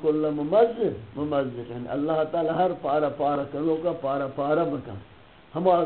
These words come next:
خسرو پرویز سرا کا سے اور چوکا وان حملہ کو شیر ہویا، مرد کی حد بین بو۔ آئی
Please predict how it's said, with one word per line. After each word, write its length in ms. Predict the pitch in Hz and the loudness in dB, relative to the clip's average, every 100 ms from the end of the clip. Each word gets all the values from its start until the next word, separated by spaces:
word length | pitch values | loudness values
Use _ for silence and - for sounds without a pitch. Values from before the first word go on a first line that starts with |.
| 160 | 0
خسرو 320 | 151 160 170 160 | -4 -4 -2 0
پرویز 360 | 160 165 180 175 - | 0 0 2 0 -2
سرا 300 | 170 170 170 | 0 2 2
کا 220 | 160 160 160 | 2 -2 -2
سے 80 | 190 | -2
اور 100 | 147 165 - | 0 0 0
چوکا 300 | 196 190 175 | -2 0 2
وان 320 | 156 202 196 | 4 4 4
حملہ 300 | 165 160 165 147 131 | 0 0 0 0 -2
کو 80 | - - | -8 -6
شیر 160 | 151 | -4
ہویا، 480 | 160 165 180 180 180 185 - | -2 0 2 2 0 -2 -6
مرد 260 | 160 147 151 | -4 -4 -4
کی 120 | 151 143 | -4 -4
حد 200 | 139 127 | -4 -4
بین 160 | 139 | -4
بو۔ 220 | 117 98 - - - - - - - - 175 | -6 -10 -16 -20 -20 -20 -20 -20 -20 -2 4
آئی 220 | 208 220 | 4 2